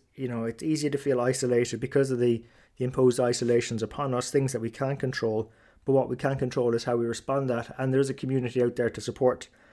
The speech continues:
our fellow finance professionals and accountants. And again, that's where we sort of take the name Strength in the Numbers from, because there are a lot of us there, and we are there, and we have a great strength in those numbers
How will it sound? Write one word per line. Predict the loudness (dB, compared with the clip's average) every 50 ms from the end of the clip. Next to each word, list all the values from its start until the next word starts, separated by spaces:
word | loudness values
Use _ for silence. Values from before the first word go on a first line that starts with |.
| _ _ _
our | -4 -4 -4
fellow | -2 0 0 2 2 2 0
finance | 2 2 2 2 2 0 -2
professionals | -4 -4 -4 -4 -4 -4 -4 -6 -6 -6
and | -4 -6
accountants. | -6 -4 -4 -4 -4 -6 -6 -8 -12 -12 -12 -16 -20 _ _ _ _ _ _ _ _ _
And | -4 -2 0
again, | 2 2 2 2 0 -4 -6 -8
that's | -6 -8 -6 -6 -10 -10
where | -4 0 2 4 4 4 4
we | 4 2 2 0 -2 -8 -14 _ _ _ _
sort | -6 -4 -4 -4
of | -2
take | 0 0 -2 0 0
the | -2
name | 0 0 0 -2
Strength | -2 -2 -2 -2 -2 -2
in | -2
the | 0 0
Numbers | 0 0 -2 -2 -4 -6
from, | -4 -4 -4 -4 -4
because | -6 -8 -6 -6 -6
there | -4 -2
are | 0 0 2
a | 2
lot | 2 0 0
of | 0 -2
us | -2 -4 -2
there, | -2 -2 -2 -2 -4 -8 _ -20 _ _ _ _ _ -8
and | -4 -2
we | 0 2
are | 2 2 0
there, | 0 0 0 0 0
and | -2 -2
we | -2
have | -2 -2 -2
a |
great | 0 0 2 0 0
strength | 0 0 0 0 0 0
in | 0 0
those | 0 0 0 -2
numbers | -2 -2 0 0 0 0 0 -4 -12